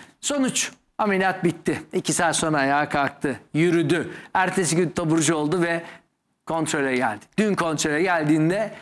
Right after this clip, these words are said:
her şey güllük gülistanlık ve tek söylediği bir şey var. "Biz korkularımıza yenik düşüyoruz." İşte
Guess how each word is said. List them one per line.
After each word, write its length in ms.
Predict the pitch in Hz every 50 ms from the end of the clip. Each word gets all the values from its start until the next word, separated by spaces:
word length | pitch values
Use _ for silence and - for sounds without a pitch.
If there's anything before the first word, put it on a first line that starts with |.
| - - -
her 220 | - 214 226 -
şey 180 | 185 - 208 202
güllük 340 | 165 185 180 180 185 - -
gülistanlık 540 | 170 165 156 - - 180 180 196 196 -
ve 100 | 175 175
tek 260 | 170 - - 240 233 -
söylediği 560 | - 202 190 185 175 175 160 170 185 180 160
bir 60 | 160
şey 240 | - - 170 151 139
var. 160 | 135 123 113 - - - _ _ -
"Biz 260 | 156 165 233 233 - -
korkularımıza 800 | - - 160 160 151 156 170 170 165 160 160 165 160 143 147 151
yenik 400 | 143 135 135 135 135 - - -
düşüyoruz." 640 | 120 - - 127 113 104 - - - - - - _ _ _ _ _ _ _ _ _ -
İşte 340 | - - - 196 151 -